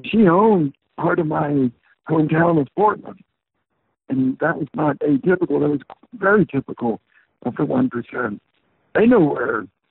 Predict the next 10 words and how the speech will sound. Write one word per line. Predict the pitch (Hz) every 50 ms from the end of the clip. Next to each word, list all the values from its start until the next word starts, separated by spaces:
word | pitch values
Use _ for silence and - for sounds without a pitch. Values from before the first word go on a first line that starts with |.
| _ _ _ _ _ -
to | -
go | - 143 135 127 120 120 113 104 110 _ _ _ _ _ _ _ -
for | 135 127 120 110
a |
secure | - - 120 - - 127 135 135 127 127 120 113 107 - _ _ _ - - - _ _ _ _
and | - 120 123 123 220 - _ _
steady | - 151 147 139 135 135 139 131 135
and, | 123 120 120 131 -
and | 117 113 120 113 - -
fat | 156 143 127 120 -